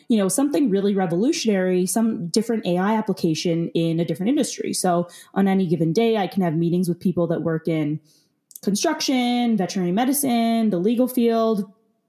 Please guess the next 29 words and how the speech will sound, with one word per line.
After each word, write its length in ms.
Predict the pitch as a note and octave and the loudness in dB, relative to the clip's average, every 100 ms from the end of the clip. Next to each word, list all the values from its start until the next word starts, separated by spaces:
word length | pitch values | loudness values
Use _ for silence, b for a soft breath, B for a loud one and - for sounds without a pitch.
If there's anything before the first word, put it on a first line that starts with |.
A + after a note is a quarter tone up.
| _ _ _ _ - | _ _ _ _ -6
really 300 | G#3+ G#3+ G#3+ | 0 2 2
all 140 | F3+ E3 | 2 0
over 140 | E3+ | 0
the 80 | - | -4
place. 440 | - - A3 - b b b b | -6 -6 -8 -12 b b b b
Um, 540 | F#3 F#3 F3+ F3+ F3 - | -2 0 0 0 -4 -2
and, 340 | A3+ A3+ A#3 B3 | -2 0 0 0
you 80 | C4+ | 0
know, 160 | B3 | 0
although 460 | B3 A#3+ A3+ D4 F4 | 0 0 0 0 0
I 160 | A#3+ G#3+ | 0 -2
am 540 | G3 G3 G3+ G3+ G3+ - | 0 0 0 0 0 0
new 360 | F3 E3 E3 G3+ | -2 0 0 -2
to 100 | G#3 | -2
the 160 | A3+ | 0
A 60 | G#3+ | 0
I 180 | G#3+ A3+ | 0 0
field, 320 | A3+ B3+ C4 | 0 0 2
I've 160 | F#3 E3 | 0 2
really 200 | G#3 B3 | 0 0
quickly 360 | - G3 G3 | -2 -2 0
learned 600 | E3+ D3+ E3+ F3+ F3+ F3 | -2 0 0 0 0 0
that 440 | D3+ D#3 D3+ - B B B B | 0 0 0 -4 B B B B
we 140 | A#3 C4+ | 0 2
have 320 | A3+ A3+ A#3 | 2 0 0
this 200 | C4 - | -2 -2
really 640 | D#3+ F#3+ G3 G3 G3 F#3+ | 0 2 2 2 0 0
exciting 560 | F#3+ - - F#3 F#3+ G3 | -2 -4 0 0 2 0
opportunity 1040 | E3 D#3+ E3+ - D#4+ F4 G#3+ G3 G3 G3 | -2 -2 -4 0 0 2 2 2 2 0